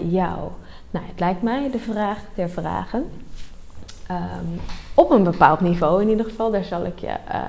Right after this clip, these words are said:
latere podcast ook nog wel in meenemen. Dat er eigenlijk verschillende niveaus zijn in het lopen van jouw pad. En op ieder niveau is er eigenlijk een andere vraag der vragen. En de vraag, ja, wat is je calling?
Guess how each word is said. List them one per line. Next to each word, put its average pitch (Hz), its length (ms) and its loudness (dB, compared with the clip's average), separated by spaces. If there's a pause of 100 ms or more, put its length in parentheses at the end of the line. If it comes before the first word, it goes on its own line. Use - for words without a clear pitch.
(160)
latere 202 600 2
podcast 190 540 -2
ook 247 100 2
nog 277 120 2
wel 220 220 2
in 220 180 4
meenemen. 196 720 2 (340)
Dat 175 160 4 (280)
er 175 280 0
eigenlijk 190 500 2 (140)
verschillende 180 580 0
niveaus 165 640 2
zijn 180 380 0 (220)
in 190 140 4
het 180 160 4
lopen 165 460 0 (180)
van 160 280 0
jouw 156 280 2
pad. 302 320 2
En 185 220 -2
op 190 160 -4 (120)
ieder 285 380 2
niveau 240 580 4 (120)
is 233 140 2
er 233 120 0
eigenlijk 208 560 0
een 190 360 0 (140)
andere 196 480 6
vraag - 440 0
der - 180 -2
vragen. - 460 -4 (500)
En 208 200 4
de 214 200 4 (160)
vraag, 254 420 -4
ja, 170 180 -2
wat 208 200 0
is 233 140 -2
je 185 180 -4
calling? 226 600 4